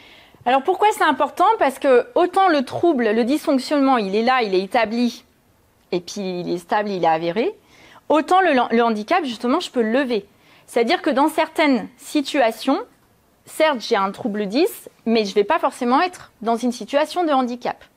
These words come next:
Si je prends l'exemple, euh, bah, je sais pas, de c-, cet élève, là, dys-, dysorthographique, en cours de sport, si on lui demande de s'entraîner à faire des tours autour d'un terrain, par exemple, pour s'entraîner pour une course en endurance,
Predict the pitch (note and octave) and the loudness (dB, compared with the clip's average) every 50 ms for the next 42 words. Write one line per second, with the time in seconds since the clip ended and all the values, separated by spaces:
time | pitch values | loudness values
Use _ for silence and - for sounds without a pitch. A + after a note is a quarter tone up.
0 | _ _ _ - - - - - - _ _ - - G3 F3+ - - - D#4+ D#4+ | _ _ _ -20 -20 -20 -20 -20 -20 _ _ -4 -4 -4 -4 -4 -2 0 2 4
1 | D#4+ D#4 C#4+ A3+ A#3 A#3 C#4 C#4+ D4 C#4 C4+ - - G#3+ F3+ F3+ - - - - | 4 4 2 0 0 2 2 4 4 2 0 -2 -4 -6 -6 -6 -10 -20 -20 -20
2 | _ _ _ - - A3 G#3 G3+ G3 F#3 F#3 F3+ F3+ F3+ F3 F3 F3 E3+ E3+ E3+ | _ _ _ -4 -2 0 2 2 2 2 2 2 2 2 2 2 2 0 0 -2
3 | F3 F3 E3 - - - - F#3 G3 F#3+ F#3+ A3 G#3 - B3 G#3+ C#4 C#4 C#4 C4+ | -2 -4 -6 -8 -10 -8 -2 0 0 0 0 -2 -2 -4 -2 0 2 2 2 2
4 | A3 G#3 G#3+ G#3 G3+ G3 F#3 - B3+ A#3 G#3+ G3 F#3+ - A#3 G#3+ - B3 A3 A#3+ | 2 2 2 4 4 2 0 2 2 2 2 0 -2 0 -2 0 2 2 4 4
5 | A#3+ A#3+ G#3+ G3 F3+ F3 F#3 G3+ - - - - F#3+ F#3+ G3+ G3+ F#3+ F#3+ - G#3 | 2 2 2 0 -2 -2 -4 -8 -4 -4 -4 -4 -4 -8 -4 -4 -4 -4 -2 -6
6 | F#3+ F#3 F3+ F#3+ - - - F#4+ G#4+ - - _ _ _ _ - _ _ - A#3+ | -4 -4 -4 -6 -4 0 0 0 0 -2 -8 _ _ _ _ -20 _ _ 0 0
7 | C4 B3+ C4 D4+ C#4+ C4+ C4+ C#4+ C4+ - - D4 C#4+ C#4+ C4+ - - B3 A3 A3+ | 2 2 0 0 0 2 2 0 -2 0 0 2 2 2 2 -2 -4 -4 -2 -2
8 | A3+ A3+ A#3 A#3+ B3 A#3 A3 A3+ A3 - A#3 A3+ - - B3+ A#3+ B3 B3+ A3 F#3+ | -2 0 0 0 0 0 0 -2 -2 -2 -6 -6 -4 -4 -4 -2 0 0 0 -2
9 | F#3+ - G#3+ G3 G3 G3 G3+ - B3 A3 G3 F#3+ - G3+ G3 G3 F#3 F3+ F3+ - | -2 -4 -6 -4 -4 -6 -6 -4 -2 -2 -2 -2 -4 -8 -8 -6 -6 -8 -6 -8
10 | F#3+ F3 F3+ A#3 D4+ G4+ G4+ - G#3 F3+ F#3 E3+ F#3 A3+ C#4+ G4 G#4 - _ _ | -8 -4 -2 0 -2 -2 -2 -6 -10 -10 -10 -6 -2 -2 -2 -2 -2 -10 _ _
11 | _ _ _ _ - - - G3+ F#3+ - - G3+ G3 G3 - - F3 F3 E3+ F3 | _ _ _ _ -20 -14 -12 -12 -12 -10 -10 -10 -10 -10 -10 -12 -12 -12 -12 -12
12 | - - C#4 F4+ - - - G3 F#3 F3+ F3+ F3 F3+ F3 G#3+ C4 F4+ - - - | -6 -4 -4 -4 -4 -4 -10 -10 -8 -8 -8 -8 -6 -2 0 0 -2 -2 -10 -20